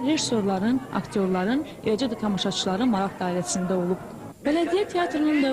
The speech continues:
bu mövzuya müraciət etməsi heç təsadüfi deyil. Bu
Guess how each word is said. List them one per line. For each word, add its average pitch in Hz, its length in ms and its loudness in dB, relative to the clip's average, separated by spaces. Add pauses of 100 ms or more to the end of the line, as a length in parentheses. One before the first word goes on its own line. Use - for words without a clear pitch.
bu 262 140 2
mövzuya 226 360 2
müraciət 220 460 0
etməsi 202 500 0
heç 294 160 2
təsadüfi 208 640 -2
deyil. 202 260 2 (260)
Bu 240 60 2